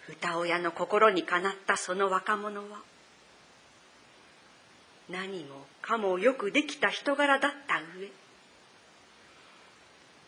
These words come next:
その娘の美しさに夢中になってしまっていることは、はた目にも明らかだっ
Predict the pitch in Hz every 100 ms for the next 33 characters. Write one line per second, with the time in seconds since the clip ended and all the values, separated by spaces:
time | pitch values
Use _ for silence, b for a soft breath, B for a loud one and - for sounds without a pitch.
0 | - - - 202 202 202 220 247 247 226
1 | 208 214 - 311 302 233 208 208 220 330
2 | 330 339 330 330 220 - 208 233 233 277
3 | 269 269 262 302 285 - - - - -
4 | - - - - - - - - - -
5 | - - - - - - 214 233 233 220
6 | 170 - - - 165 - 381 302 - -